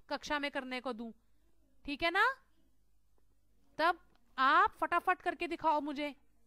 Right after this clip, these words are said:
तब हम उस, ऐसा करने के लिए आपको घर जाके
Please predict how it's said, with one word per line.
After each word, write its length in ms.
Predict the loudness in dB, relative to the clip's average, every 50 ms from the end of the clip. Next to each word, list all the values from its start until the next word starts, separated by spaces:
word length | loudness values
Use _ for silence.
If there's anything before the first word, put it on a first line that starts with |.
| _ _ _ _ _ _ _ _ -4
तब 200 | -4 -4 -2 0
हम 320 | 0 0 2 0 0 -4 -10 _ _ _ _ _ -16 -14
उस, 180 | -14 -14 -14 -20 -20 -20 _ _ _ 0
ऐसा 300 | 0 0 2 2 0 0
करने 300 | 0 -2 -4 -4 -8 -6
के 140 | -6 -6 -6
लिए 440 | -4 -4 -2 0 0 0 -2 -4 -6 _ _ _ _ _ -12 -4
आपको 560 | -2 -2 -2 -2 -4 -8 -6 -6 -4 -4 -6
घर 260 | -6 -6 -8 -8 -8 -8
जाके 480 | -10 -10 -10 -10 -10 -12 -14 -12 -10